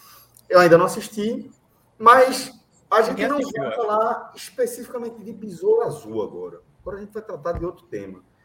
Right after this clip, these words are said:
Speaker 1: Um tema que você já deve ter, se você é ouvinte nosso, já deve ter chegado pra você esse termo.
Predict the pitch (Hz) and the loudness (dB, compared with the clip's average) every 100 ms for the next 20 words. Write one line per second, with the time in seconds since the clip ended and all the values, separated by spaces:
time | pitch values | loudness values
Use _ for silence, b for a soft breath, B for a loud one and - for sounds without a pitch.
0 | _ 392 247 143 147 - 254 - 196 202 | _ -6 0 0 0 -4 -6 -4 -6 -4
1 | 143 170 - 170 202 - - - - - | -6 -6 -6 -6 -6 -10 -20 -20 -20 -20
2 | - 202 - 208 180 147 143 147 165 151 | -14 -12 -8 0 0 0 -4 -6 -6 -4
3 | 175 - 226 240 220 233 233 240 262 196 | -6 -6 -8 -6 -6 -6 -4 -4 -4 -4
4 | 202 202 220 220 196 190 196 196 B B | -4 -6 -8 -6 -2 -2 -2 -6 B B
5 | B - 175 - 170 135 127 - | B -12 -12 -10 -2 -2 -2 -6